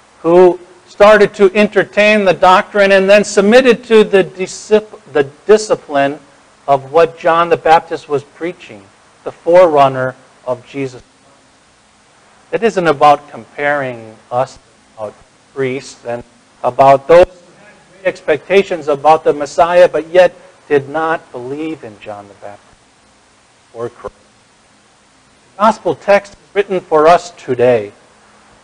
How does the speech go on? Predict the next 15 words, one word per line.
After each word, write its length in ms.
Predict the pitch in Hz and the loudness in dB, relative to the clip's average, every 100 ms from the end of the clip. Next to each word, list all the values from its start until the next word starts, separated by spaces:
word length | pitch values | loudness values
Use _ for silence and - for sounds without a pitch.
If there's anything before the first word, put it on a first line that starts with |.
| _ | _
for 160 | 170 175 | 4 4
all 420 | 190 220 240 247 | 6 6 8 6
who 360 | 233 247 240 220 | 4 0 0 -2
sometimes 720 | - 226 220 208 202 190 - | 0 0 0 0 0 0 -2
are 320 | 170 185 214 | 2 4 4
disobedient, 1700 | 214 - 131 - _ _ _ _ _ _ - 127 117 139 139 117 104 _ _ _ _ _ _ - | 0 -10 -12 -14 _ _ _ _ _ _ -12 -12 -8 -8 -8 -10 -20 _ _ _ _ _ _ -8
and 120 | 147 | -4
maybe 460 | 160 165 165 170 160 | 0 0 2 0 0
for 340 | 160 156 156 | 0 4 4
some 400 | 151 - 147 139 | 2 -2 -4 0
long 300 | 139 147 151 | 2 2 2
time 400 | 127 143 156 160 | -4 -2 -2 -4
now, 320 | 123 117 117 117 _ _ _ - | -10 -8 -8 -10 _ _ _ -4
these 300 | 156 - - - | -2 -4 -14 0
children 640 | 185 180 160 165 160 | 4 4 4 0 0